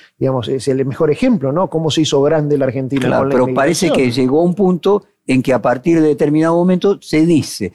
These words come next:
Speaker 2: que desde la perspectiva del campo se ve al aumento de la población como un problema.
Speaker 1: No,
Speaker 2: Y,
Speaker 1: no,
Speaker 2: y yo creo
Speaker 1: pero
Speaker 2: que tendría que ser una solución,
Speaker 1: pero
Speaker 2: que lo que hay que hace-, hacer es generar que esa fuerza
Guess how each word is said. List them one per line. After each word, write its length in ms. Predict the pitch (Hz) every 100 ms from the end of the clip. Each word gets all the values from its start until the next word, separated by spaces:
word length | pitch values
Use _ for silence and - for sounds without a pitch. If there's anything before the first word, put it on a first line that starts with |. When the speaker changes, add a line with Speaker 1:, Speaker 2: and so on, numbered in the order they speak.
| _ _ -
Speaker 2:
que 140 | 127
desde 220 | 127 120
la 120 | 117
perspectiva 580 | - 110 - 117 175 170
del 120 | 170
campo 340 | 160 180 156 160
se 180 | - 131
ve 120 | 165
al 60 |
aumento 380 | 156 143 180 165
de 60 | 147
la 80 | 131
población 400 | 127 131 170 175
como 220 | 135 151
un 100 | 165
problema. 600 | 147 139 151 113 95 80 _ _ -
Speaker 1:
No, 120 | -
Speaker 2:
Y, 60 | 294
Speaker 1:
no, 160 | 247
Speaker 2:
y 80 | 180
yo 120 | 175
creo 120 | 190
Speaker 1:
pero 120 | 190 156
Speaker 2:
que 60 |
tendría 360 | 147 156 185 185
que 120 | 160
ser 360 | - 175 214 -
una 200 | 143 143 135
solución, 640 | 135 127 - 240 131 -
Speaker 1:
pero 160 | 143 139
Speaker 2:
que 100 | 127
lo 80 | 123
que 80 |
hay 80 | 151
que 140 | 151 151
hace-, 240 | - 147
hacer 300 | 143 135 208
es 120 | 220
generar 480 | - 123 127 139 185
que 100 | 160
esa 200 | 143 127
fuerza 540 | - 165 165 - 120